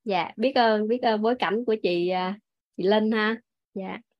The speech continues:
Rồi, em thấy anh Huy, à, dạ, em thấy anh Huy đang giơ tay á, em mời anh Huy, à, chia sẻ nha. Dạ,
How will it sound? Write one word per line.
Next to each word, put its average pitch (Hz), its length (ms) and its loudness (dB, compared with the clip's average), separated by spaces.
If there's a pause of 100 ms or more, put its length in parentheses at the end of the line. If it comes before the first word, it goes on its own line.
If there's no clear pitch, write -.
(720)
Rồi, 214 360 0
em 233 160 0
thấy 262 140 0
anh 247 180 0
Huy, 240 420 4
à, 226 280 0 (3000)
dạ, 180 160 -2
em 214 220 -4
thấy 247 100 -2
anh 233 160 -2
Huy 226 180 6
đang 214 180 4
giơ 220 180 2
tay 208 260 2
á, 240 80 0 (100)
em 208 160 -2
mời 190 120 0
anh 196 140 0
Huy, 208 320 2
à, 208 220 0
chia 208 140 2
sẻ 202 240 -4
nha. 214 280 0 (1600)
Dạ, 185 220 -6